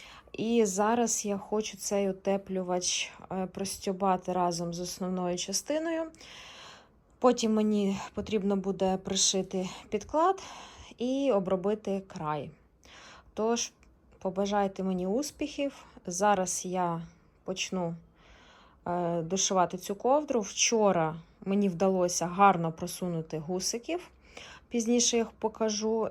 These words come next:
І в мене величезне бажання розпочати <laughs> якийсь новий дизайн, якийсь, е, дуже надихаючий весняний.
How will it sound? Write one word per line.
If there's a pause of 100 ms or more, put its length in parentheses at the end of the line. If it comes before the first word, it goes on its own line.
І
в
мене
величезне
бажання
розпочати
<laughs>
якийсь
новий
дизайн,
якийсь,
е,
дуже
надихаючий
весняний.